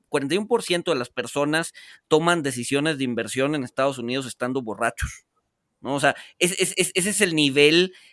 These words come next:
eh, de, de, de, de, pues, de toma de decisiones que, pues, no necesariamente se tiene que hacer cuando se está trabajando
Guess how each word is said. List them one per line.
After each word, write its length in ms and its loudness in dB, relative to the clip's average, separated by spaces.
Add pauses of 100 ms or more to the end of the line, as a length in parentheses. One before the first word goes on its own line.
(140)
eh, 240 -2
de, 340 -4
de, 300 -6
de, 320 -6
de, 680 -6 (140)
pues, 220 -8
de 100 -10
toma 200 2
de 80 6
decisiones 580 -2 (440)
que, 160 -10
pues, 160 -12
no 100 -2
necesariamente 800 -2
se 80 -8
tiene 180 0
que 60 -4
hacer 120 -4
cuando 220 -4
se 120 -18
está 200 -2
trabajando 800 -4